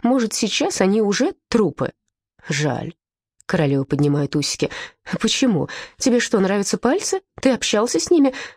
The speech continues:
во время путешествия к краю мира?» Солдат возражает. «Нет, но для зоологии это была бы большая потеря. Нам неведомы ни нравы, ни морфология этих гигантских животных. И еще жаль, что,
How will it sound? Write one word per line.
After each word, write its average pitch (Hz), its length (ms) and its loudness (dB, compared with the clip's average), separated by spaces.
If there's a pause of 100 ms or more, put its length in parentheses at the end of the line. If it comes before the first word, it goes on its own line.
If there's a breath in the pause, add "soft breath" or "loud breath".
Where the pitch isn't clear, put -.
во 233 140 4
время 220 300 4
путешествия 214 680 0
к - 100 -8
краю 185 320 0
мира?» 180 300 0 (520)
Солдат 143 420 -4
возражает. 143 520 -2 (360 loud breath)
«Нет, 254 480 2 (240)
но 254 260 4
для 330 180 0
зоологии 285 540 2
это 294 140 -2
была 233 260 2
бы 226 140 2
большая 233 420 0
потеря. 156 480 0 (360 loud breath)
Нам 202 360 2
неведомы 220 480 2
ни 156 140 2
нравы, 170 420 2
ни 147 180 2
морфология 156 800 2 (280 loud breath)
этих 151 320 2
гигантских 147 580 0
животных. 135 560 -2 (240)
И 185 80 0
еще 320 480 2
жаль, 330 340 0
что, - 360 0